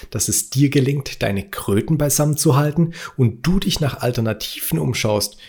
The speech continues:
wie du es schaffst, dein monatliches Einkommen zu erhöhen. Das geht ja Gott sei Dank relativ einfach. Da gibt's eigentlich nur drei Möglichkeiten. Aber die Schwiegermutter kalt zu machen,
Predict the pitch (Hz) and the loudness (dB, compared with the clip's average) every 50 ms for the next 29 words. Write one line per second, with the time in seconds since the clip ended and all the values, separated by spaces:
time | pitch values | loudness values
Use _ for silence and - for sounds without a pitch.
0 | - _ - 113 98 98 107 147 175 175 175 - - - 131 123 123 - - 113 | -20 _ -6 -6 -6 0 0 2 2 4 2 2 2 2 0 0 0 0 0 0
1 | 101 98 98 107 113 113 110 - 104 92 104 95 - - 87 92 98 104 - - | 0 2 2 2 0 0 -2 -4 -4 -4 -2 -2 -2 -2 -2 -2 -2 -2 -2 -2
2 | 107 101 98 - - 101 90 90 92 98 104 98 85 - - _ _ _ _ _ | -2 -2 -4 -2 -2 -2 -2 2 2 2 2 2 0 -6 -12 _ _ _ _ _
3 | _ _ _ _ - - - - - - - - - - - 131 - - 208 214 | _ _ _ _ -18 -16 -14 -14 -14 -14 -16 -16 -10 -2 0 0 2 2 2 2
4 | 214 247 208 160 175 170 - - 165 160 156 156 139 - - - 123 117 104 110 | 2 2 2 4 2 2 2 2 2 2 2 2 0 -4 -6 -4 -2 -2 0 2
5 | 110 131 156 156 135 - - 120 101 - - - 90 92 104 110 - - 90 82 | 2 2 2 0 -2 -2 -2 -2 -2 -2 -2 -2 0 0 0 0 -2 -2 -4 -4
6 | - - - - - _ _ - 98 95 - 139 135 - - - - 101 92 117 | -4 -8 -12 -16 -18 _ _ -4 -4 -2 -2 -2 -2 -2 -4 -2 -2 -2 0 0
7 | 143 151 160 151 143 - - 135 127 120 117 101 90 101 110 104 95 98 113 - | 0 0 0 -2 -4 -2 0 0 0 0 0 0 0 2 2 2 2 2 2 0
8 | - 117 - - - - - - - 80 - - _ _ _ _ _ _ _ _ | -2 -6 -6 -6 -8 -8 -10 -10 -14 -16 -16 -16 _ _ _ _ _ _ _ _
9 | _ _ _ _ 95 98 104 113 123 - 208 226 233 - - - _ _ _ - | _ _ _ _ 0 0 2 2 2 2 2 2 2 0 -6 -14 _ _ _ -8
10 | - 107 101 - - - - 113 131 208 254 - 247 185 135 127 - 104 - - | -6 -4 -2 0 0 0 0 2 4 6 6 8 6 6 6 6 4 2 0 0
11 | 110 101 98 - - 107 107 98 95 - 104 98 | -2 -2 -2 -2 -4 -2 -2 -2 -2 -2 -4 -4